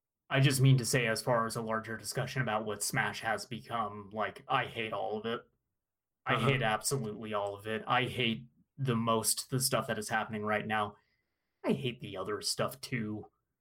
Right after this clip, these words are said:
Speaker 1: Smash sucks.
Speaker 2: Can you name every character in Smash Brothers Melee?
Speaker 1: Nope.
Speaker 2: <laughs> Okay.
Speaker 1: Next story. <laughs>
Speaker 2: All right, what is it?
Speaker 1: Actually, no, no, no, no, wait, hold on. Let me try this,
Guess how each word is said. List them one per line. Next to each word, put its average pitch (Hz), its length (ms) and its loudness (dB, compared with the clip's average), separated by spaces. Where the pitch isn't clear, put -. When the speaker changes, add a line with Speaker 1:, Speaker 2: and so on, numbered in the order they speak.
Speaker 1:
Smash - 360 2
sucks. - 680 0
Speaker 2:
Can 135 160 2
you 143 120 6
name 143 280 6
every 131 240 2
character 135 580 0
in 120 100 0
Smash 131 360 0
Brothers 123 400 0
Melee? 107 560 0
Speaker 1:
Nope. 156 540 6
Speaker 2:
<laughs> 190 100 8
Okay. - 600 0
Speaker 1:
Next 220 300 2
story. 165 760 6
<laughs> - 1600 -12
Speaker 2:
All 110 100 2
right, 160 140 4
what 135 200 2
is 113 180 4
it? - 80 -8
Speaker 1:
Actually, 330 380 -2
no, 302 160 4
no, 302 100 0
no, 269 120 -2
no, 175 160 0
wait, 135 160 4
hold 143 180 0
on. 120 160 -2
Let 185 80 -2
me 214 80 -2
try 147 220 0
this, 110 360 -8